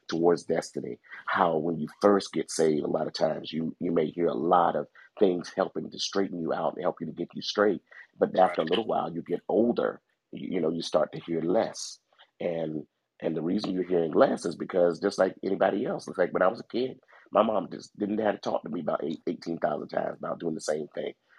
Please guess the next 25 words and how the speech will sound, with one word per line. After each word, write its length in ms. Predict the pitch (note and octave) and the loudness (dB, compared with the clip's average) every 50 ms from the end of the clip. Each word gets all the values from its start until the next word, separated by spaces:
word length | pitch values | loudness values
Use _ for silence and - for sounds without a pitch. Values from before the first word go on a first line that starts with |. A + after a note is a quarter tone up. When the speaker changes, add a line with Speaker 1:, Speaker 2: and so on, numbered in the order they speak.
| - - - | -20 -12 -6
Speaker 1:
When 140 | - D2 - | -2 2 4
I 120 | G#2 A2+ - | 4 6 6
found 260 | A#2 A2 G#2+ G#2 G2 | 8 8 8 8 6
out, 180 | G2 F#2+ F2+ - - | 4 2 2 2 2
"Ooh, 320 | D3 F3 D#3 A2+ - - _ - _ _ - | 2 4 2 0 -2 -4 _ -18 _ _ -2
if 160 | G#2 - - | -2 -2 -2
I 120 | F2+ E2+ D#2+ | -4 -4 -6
do 500 | D#2 - - A#2 C#3+ D#3+ E3+ D#3+ D#3 D#3+ - | -6 -2 0 2 2 2 0 -2 -8 -6 -2
this 240 | - D#3 D#3+ - - | -2 -2 -2 -2 0
thing 240 | - A#2 A#2 A2 G#2 | 2 2 4 4 4
over 160 | G#2 G2+ G#2 | 2 2 2
here 140 | G#2+ G#2+ G2 | 2 2 0
that 100 | F2+ - | 0 -2
she 100 | - - | -6 -2
said 200 | - G#2+ F#2+ F2 | 0 0 0 2
not 240 | F#2 A#2 C3 - - | 2 0 0 -2 -2
to 60 | F#2 F2 | -4 -2
do, 220 | E2 F2 F2 E2+ _ _ - - - - | -2 -2 -2 -4 _ _ -20 -6 0 2
a 60 | - | 4
whooping. 380 | F#2+ F#2 A2 G2+ - - - - _ _ _ _ _ - - _ - | 4 6 4 4 4 2 -12 -14 _ _ _ _ _ -20 -14 _ -6
If 200 | F#2+ F#2 - - | -6 -4 -4 -2
I 120 | E2+ E2+ E2 D#2+ D2+ - | -4 -4 -4 -6 -4 0
don't 340 | F3+ F#3+ G#3+ - - G#2+ | 2 4 4 2 2 -2
do 200 | F#2 F#2+ E2+ C#2+ | -4 -4 -4 -4
it 120 | D2 D2 | -6 -10